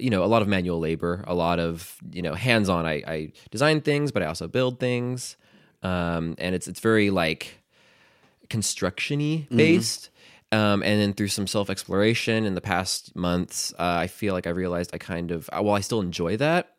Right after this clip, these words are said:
Speaker 1: I really want to start turning things more towards maybe the, the interior design side of things that
Speaker 2: Right.
Speaker 1: I say that I do. That's probably why I have a little bit of an identity crisis, 'cause it's like,
Speaker 2: Right.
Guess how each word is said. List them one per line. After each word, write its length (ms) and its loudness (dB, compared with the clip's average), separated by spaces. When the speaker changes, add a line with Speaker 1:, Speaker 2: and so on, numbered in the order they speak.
Speaker 1:
I 160 0
really 360 0
want 200 -4
to 60 -16
start 200 -8
turning 280 -6
things 220 -12
more 140 -6
towards 200 -8
maybe 320 -4
the, 240 -6
the 300 -8
interior 260 -6
design 300 4
side 180 2
of 120 -8
things 320 -8
that 160 0
Speaker 2:
Right. 80 -14
Speaker 1:
I 140 -2
say 300 0
that 160 -2
I 80 2
do. 500 0
That's 120 -4
probably 160 4
why 160 6
I 20 4
have 140 2
a 20 2
little 120 2
bit 100 0
of 60 -2
an 60 -4
identity 320 -4
crisis, 380 -8
'cause 120 -4
it's 100 -6
like, 100 4
Speaker 2:
Right. 240 0